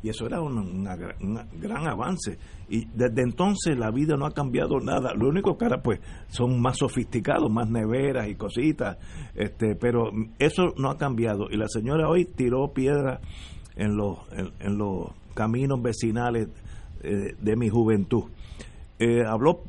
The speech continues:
estrictamente política, elevar a rango constitucional el pago del retiro, eso nadie puede estar en contra de eso. ¿Qué efecto tiene? Pues muy poco, porque si no hay dinero, no hay dinero.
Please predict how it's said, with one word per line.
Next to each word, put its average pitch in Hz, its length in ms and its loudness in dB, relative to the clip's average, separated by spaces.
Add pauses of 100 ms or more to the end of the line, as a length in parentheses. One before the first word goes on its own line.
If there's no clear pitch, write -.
(140)
estrictamente 185 580 4
política, 185 720 0 (200)
elevar 113 460 2
a 135 60 2
rango 139 420 2
constitucional 113 880 0
el 107 200 0
pago 143 360 0
del 123 200 0
retiro, 156 500 2 (480)
eso 107 280 0
nadie 107 300 0
puede 107 240 -2
estar 104 260 -2
en 92 120 -4
contra 110 380 -4
de 131 100 0
eso. 180 240 -4 (440)
¿Qué 120 100 0
efecto 127 400 0
tiene? 131 260 0
Pues 98 200 -4 (540)
muy 110 160 2
poco, - 320 -2
porque - 200 -2
si 110 140 0
no 107 120 0
hay 110 80 2
dinero, 123 360 2
no 113 100 0
hay 120 60 2
dinero. 117 480 2